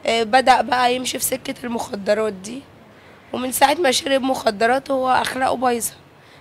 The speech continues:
يعني قبل ال-، قبل ما يشرب هو كان عصبي شوية بس، لكن بقى أما شرب مخدرات أخلاقه باظت وأخلاقه ساءت، مع إن بابا وماما ربنا كويس جدا، ما بنعملش حاجة غلط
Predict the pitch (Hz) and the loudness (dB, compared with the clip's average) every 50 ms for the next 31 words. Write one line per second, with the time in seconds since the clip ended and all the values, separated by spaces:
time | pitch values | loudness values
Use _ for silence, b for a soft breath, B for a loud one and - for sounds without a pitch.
0 | B B - - 226 240 247 247 - 269 277 277 294 311 302 294 285 269 262 254 | B B -4 0 0 2 2 4 4 4 4 4 0 -4 -2 -2 -2 0 0 2
1 | 247 247 240 226 - 208 - 262 294 294 285 277 277 311 320 - - - 285 269 | 2 2 2 2 4 2 2 2 0 -4 0 2 2 4 4 2 2 4 2 2
2 | 233 269 285 285 - 262 247 233 220 254 247 - - 214 196 208 196 - - - | 4 2 0 2 4 2 2 4 4 2 2 2 2 0 0 0 -2 -2 0 0
3 | 233 233 226 220 208 208 208 - - - - - - - - - - - - - | 0 2 2 2 0 0 -2 -2 -4 -4 -8 -12 -20 -20 -20 -20 -20 -20 -20 -20
4 | - - - - - - - - - - 226 220 - - 247 254 254 247 277 - | -20 -20 -20 -20 -20 -20 -20 -20 -10 -4 -2 -2 -2 -2 -4 -4 0 0 0 2
5 | - 277 277 269 262 247 240 233 233 233 233 - - 269 269 254 240 247 233 - | 4 4 4 4 2 0 2 2 2 2 2 0 0 0 -2 -2 -4 -6 -8 -10
6 | - 262 202 196 208 208 226 240 269 - - - - - B B B B B - | -12 -14 -6 -2 0 0 2 0 -2 -4 -8 -20 -20 -20 B B B B B -10
7 | - 202 - - - 240 247 262 233 262 262 254 240 214 254 254 247 240 233 240 | -8 -8 -8 -6 -2 4 6 6 6 6 2 0 0 2 2 4 4 2 0 -2
8 | 226 - - - 220 208 208 214 208 - - 247 240 247 - - 254 - - 254 | -4 -6 -6 -6 -2 0 0 0 -2 -4 -4 -2 0 0 0 0 -2 -2 0 0
9 | 240 - 233 240 - - 226 214 226 247 247 262 269 262 247 247 254 247 262 254 | 0 0 -2 -4 -6 -4 -4 -2 0 0 -2 -2 -2 -2 0 0 0 2 2 0
10 | 247 247 247 269 262 262 269 285 - - B B B B B B B B B - | 0 0 0 -2 0 -2 -2 -4 -6 -12 B B B B B B B B B -4
11 | - 226 233 226 214 220 262 269 277 269 262 - 262 262 254 240 226 247 214 196 | 2 4 4 4 4 2 2 2 2 2 4 4 2 2 2 0 -4 -6 -6 -8
12 | 202 - - - - - - - - - - - - - - - - - - 240 | -12 -18 -20 -20 -20 -20 -20 -20 -20 -20 -20 -20 -20 -20 -20 -20 -8 -2 0 0
13 | 247 247 247 233 247 254 269 254 - 254 - 269 269 262 254 247 254 254 262 277 | 2 4 2 2 4 4 2 2 2 0 0 2 2 2 2 4 6 4 6 6
14 | 277 269 | 4 -2